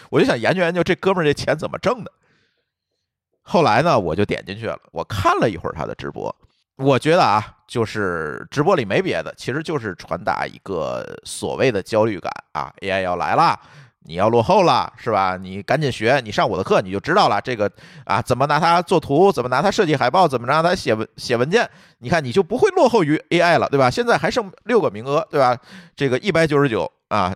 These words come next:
就，就，就是，反正就是这套话术吧，来回折腾的这套话术。嗯，课呢，我想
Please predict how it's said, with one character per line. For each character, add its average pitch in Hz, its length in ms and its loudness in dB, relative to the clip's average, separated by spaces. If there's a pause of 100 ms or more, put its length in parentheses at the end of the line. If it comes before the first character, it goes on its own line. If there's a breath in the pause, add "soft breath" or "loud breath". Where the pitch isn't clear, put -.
(140)
就， 104 160 0
就， 101 280 2
就 147 220 0
是， 113 160 0
反 104 160 0
正 123 80 -4
就 131 140 2
是 117 140 -2
这 147 100 0
套 131 100 2
话 127 160 2
术 165 160 -2
吧， 107 140 -4 (280 soft breath)
来 - 140 0
回 120 120 0
折 123 180 0
腾 113 140 -4
的 76 80 -8
这 90 120 -8
套 95 140 -4
话 101 160 -2
术。 113 180 -6 (720 loud breath)
嗯， 123 760 -2 (140)
课 302 440 2
呢， 107 180 0
我 90 340 0
想 - 340 -4